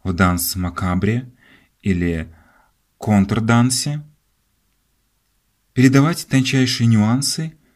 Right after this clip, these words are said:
Средневековья или Ренессанса, в том преуспеть я не имею шанса, я не могу, я существую сам. И я не могу дословно и буквально, как попугай, вам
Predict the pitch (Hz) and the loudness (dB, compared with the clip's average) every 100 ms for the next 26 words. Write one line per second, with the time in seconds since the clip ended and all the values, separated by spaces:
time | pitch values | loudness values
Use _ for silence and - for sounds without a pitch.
0 | - - 104 98 92 92 95 90 90 101 | -10 -2 2 4 4 2 0 0 -2 -4
1 | 92 85 87 85 - 87 85 - 131 131 | -2 -2 -2 -2 -2 -4 -4 -6 -8 -8
2 | _ _ _ _ _ _ _ - - 147 | _ _ _ _ _ _ _ -18 -4 2
3 | 147 147 - _ _ _ 131 139 139 170 | 2 0 -4 _ _ _ 0 0 0 -6
4 | 165 - 147 147 143 147 147 156 95 76 | -6 -4 -2 0 -2 -2 -4 -4 -4 -4
5 | - - - 85 80 82 85 110 143 101 | -8 -10 -10 -6 -4 -4 -2 0 0 -2
6 | - - - 87 98 92 92 - 107 117 | -10 -20 -10 -6 -6 -4 -4 -4 -2 -2
7 | - 160 87 - _ _ _ _ - - | 0 -2 -4 -8 _ _ _ _ -20 -20
8 | - - - 104 127 123 123 151 165 - | -18 -18 -2 4 6 6 2 0 -4 -4
9 | 151 143 131 131 107 95 78 71 71 - | -2 0 0 -2 -2 -2 -2 -6 -10 -10
10 | 90 - 101 95 90 98 98 92 85 | -12 -10 -8 -6 -2 0 2 0 -2